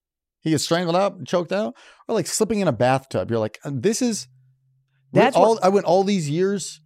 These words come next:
Speaker 2: That's what
Speaker 1: accomplished all this, and then
Speaker 2: Mm-hmm.
Speaker 1: water does it for me."
Speaker 2: Pissed.
Speaker 1: Water and a little bit of porcelain. That's what takes me out.
Speaker 2: Yeah. You just get shocked by a toaster and you're just gone.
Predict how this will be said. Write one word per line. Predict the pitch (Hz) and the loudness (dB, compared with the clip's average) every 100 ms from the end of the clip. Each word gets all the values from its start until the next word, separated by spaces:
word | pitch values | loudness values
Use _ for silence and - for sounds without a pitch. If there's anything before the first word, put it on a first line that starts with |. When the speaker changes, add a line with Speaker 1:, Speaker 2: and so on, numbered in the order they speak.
| _ - | _ -4
Speaker 2:
That's | 151 151 | -2 0
what | 185 | 0
Speaker 1:
accomplished | 180 180 - 156 | 0 -2 -2 0
all | 185 | 2
this, | 180 180 - | 0 -4 -4
and | 147 151 | -2 0
then | 139 160 156 156 156 120 | 0 0 -2 -4 -8 -8
Speaker 2:
Mm-hmm. | |
Speaker 1:
water | 120 180 208 196 | -2 0 2 2
does | 202 196 | 0 0
it | 180 | -2
for | 208 | -2
me." | 214 202 _ - - | -2 -4 _ -20 -10
Speaker 2:
Pissed. | - 135 104 - | -2 -2 -4 -6
Speaker 1:
Water | 123 170 185 | 0 2 2
and | 170 | 0
a | |
little | 180 170 | 0 2
bit | 143 | 0
of | 110 | 0
porcelain. | - 196 - 202 202 196 - _ _ _ | 0 0 0 -2 0 -2 -6 _ _ _
That's | 160 160 | -4 -4
what | 175 | -2
takes | 196 185 | -2 -2
me | 202 | -2
out. | 202 - _ - | -4 -6 _ -10
Speaker 2:
Yeah. | 147 113 90 - | -8 -8 -10 -8
You | 147 | -6
just | 143 139 | -4 -4
get | 107 | -4
shocked | - - 127 131 | -4 0 0 0
by | 127 | -2
a | 110 | -4
toaster | - 127 131 - 143 139 | -6 -4 -4 -4 -4 -4
and | 127 | -4
you're | 127 | -4
just | 123 104 104 | -4 -6 -8
gone. | 117 110 110 135 151 | -6 -6 -6 -6 -8